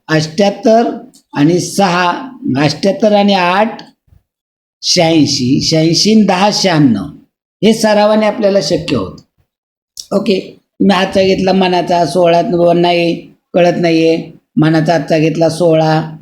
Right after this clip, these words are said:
सोळातनं आठ गेले, आठ राहिले. इथं नवातनं आठ गेले, एक राहिला. ओके, चला अठरा राहिले. आता बघा, सव्वीसनं भागतोय, सव्वीसपेक्षा लहान आहे का बाकी?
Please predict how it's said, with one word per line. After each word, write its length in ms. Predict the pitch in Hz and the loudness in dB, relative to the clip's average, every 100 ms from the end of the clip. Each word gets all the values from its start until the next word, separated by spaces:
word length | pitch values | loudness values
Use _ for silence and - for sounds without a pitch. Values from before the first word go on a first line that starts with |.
| - _ - | -20 _ -6
सोळातनं 680 | 165 160 160 160 165 165 | 0 2 0 0 0 2
आठ 160 | 160 160 | 2 0
गेले, 300 | 156 160 160 | 2 2 2
आठ 260 | 160 151 160 | 2 0 0
राहिले. 560 | 151 156 156 156 156 - _ - | 2 2 2 -2 -10 -20 _ -4
इथं 200 | 139 160 | 0 2
नवातनं 680 | 160 156 160 202 160 170 170 - - - | 2 2 0 0 2 0 -4 -12 -18 -8
आठ 180 | 185 175 | -4 -2
गेले, 560 | 151 135 120 127 - - | 0 0 0 -4 -8 -4
एक 260 | 285 - | -2 -2
राहिला. 560 | 120 85 69 - - - | -4 -8 -10 -16 -10 -6
ओके, 380 | 208 208 - - - _ _ | -2 -2 -2 -8 -20 _ _
चला 160 | 165 143 | -2 0
अठरा 380 | 175 - 214 208 | -2 0 2 2
राहिले. 260 | 202 196 | 2 2
आता 240 | 208 196 208 | 2 0 0
बघा, 260 | 208 175 | 0 0
सव्वीसनं 560 | 123 185 175 190 170 208 | 0 0 0 0 0 0
भागतोय, 320 | 196 190 190 | 0 0 -2
सव्वीसपेक्षा 600 | 143 180 185 185 180 170 | 0 0 0 0 0 0
लहान 300 | 190 175 185 | 0 0 0
आहे 180 | 196 190 | 2 0
का 180 | 190 208 | 2 0
बाकी? 720 | 196 175 - 202 208 208 - | 2 0 0 0 2 0 -2